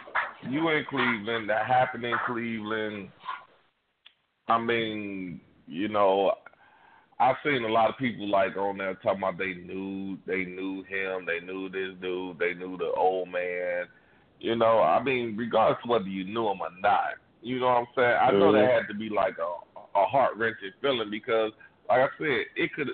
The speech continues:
Speaker 1: just as easy it was that man, it could have been your granddad, your uncle, your, your father,
Speaker 2: Yeah.
Speaker 1: anybody. So, I mean, was motherfuckers even trying to get at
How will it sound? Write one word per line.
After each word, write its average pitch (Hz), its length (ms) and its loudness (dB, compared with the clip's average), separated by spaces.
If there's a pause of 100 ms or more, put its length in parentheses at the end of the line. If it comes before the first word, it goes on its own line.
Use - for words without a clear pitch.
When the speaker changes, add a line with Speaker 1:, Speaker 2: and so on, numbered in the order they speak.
(120)
Speaker 1:
just 143 200 0
as 135 60 -12
easy 135 340 -6
it 127 40 -2
was 120 240 -6
that 139 240 2
man, 131 240 -4
it 127 100 -8
could 117 100 -8
have 90 100 -12
been 95 120 -12
your 78 160 -18
granddad, 123 640 0
your 80 100 -12 (160)
uncle, 123 400 -8 (520)
your, 95 160 0
your 92 180 -2 (100)
father, 113 400 6
Speaker 2:
Yeah. - 120 4
Speaker 1:
anybody. 95 600 -4
So, 120 80 -4 (500)
I 151 140 0
mean, 143 400 0 (1400)
was 120 120 2
motherfuckers 226 520 2
even 180 160 -4
trying 135 340 2
to 104 80 -10 (160)
get 123 220 -2
at 196 160 2